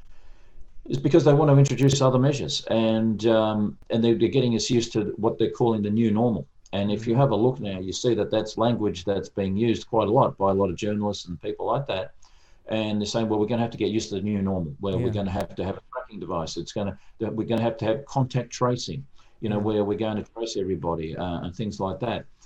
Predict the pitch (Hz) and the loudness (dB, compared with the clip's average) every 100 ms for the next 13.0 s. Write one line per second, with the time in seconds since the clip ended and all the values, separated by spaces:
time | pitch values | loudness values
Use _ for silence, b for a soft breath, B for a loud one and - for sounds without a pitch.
0 | b b 117 113 104 104 101 - 127 120 | b b 2 4 4 2 0 2 4 4
1 | 120 131 - 127 - 107 95 98 95 92 | 4 4 4 2 0 -2 -2 -2 -2 -2
2 | 87 73 - 117 117 104 - 117 113 139 | -4 -6 -4 0 2 0 0 0 4 4
3 | 127 127 - 135 123 104 90 85 87 80 | 4 0 0 -2 -2 -2 -4 -2 -4 -4
4 | 73 95 87 110 104 - 95 - 98 92 | -6 -6 -4 -4 -4 -4 -6 -6 -6 -6
5 | - 117 110 101 95 - b b b b | -4 -2 -2 -2 -2 -4 b b b b
6 | 95 104 98 87 - 110 95 87 85 82 | -6 0 0 0 -4 -4 -2 -2 -4 -4
7 | 73 - - - - - 95 78 92 90 | -8 -12 -20 -20 -16 -6 -6 -2 -2 -2
8 | 90 92 85 82 - - 110 92 120 110 | -2 -2 -2 -4 -6 -4 -2 2 2 2
9 | 90 - 98 90 95 92 92 90 92 117 | -2 -4 -4 -2 -2 -2 -2 -4 -2 -2
10 | 113 104 92 95 101 - 101 98 - 98 | -2 -4 -4 -6 -6 -4 -2 -2 -4 -6
11 | - 95 92 92 90 87 101 92 87 98 | -4 -4 -2 -2 -2 0 0 2 0 0
12 | 92 87 107 110 110 95 104 107 - | 0 4 4 4 0 0 0 0 0